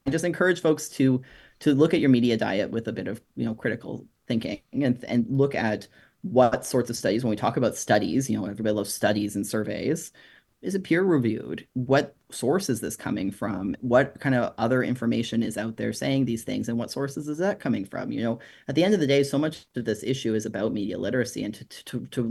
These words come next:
rope it all back, if we just take what Smith was saying in her video last Wednesday at face value, what she was saying in that press conference on Thursday or in her media appearances yesterday,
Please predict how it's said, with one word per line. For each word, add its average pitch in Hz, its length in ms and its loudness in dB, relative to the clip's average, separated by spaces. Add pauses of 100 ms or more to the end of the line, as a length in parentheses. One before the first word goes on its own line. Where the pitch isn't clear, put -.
rope 135 200 2
it 143 80 2
all 117 100 2
back, 135 340 0 (200)
if 127 120 0
we 135 120 6
just 143 280 2
take 147 360 0 (380)
what 120 220 0
Smith 127 280 2
was 117 180 0
saying 120 380 2
in 113 100 0
her 117 260 -2
video 113 360 0
last 110 320 -4
Wednesday 107 540 -4
at 107 180 -8
face 104 160 -4
value, 107 260 0
what - 140 -2
she 127 80 0
was 107 160 0
saying 117 240 4
in 113 80 4
that 110 160 0
press - 240 -6
conference 120 680 -2
on 110 140 0
Thursday 127 540 2
or 113 140 0
in 117 100 0
her 110 100 0
media 110 220 2
appearances 113 520 -6
yesterday, 120 600 -2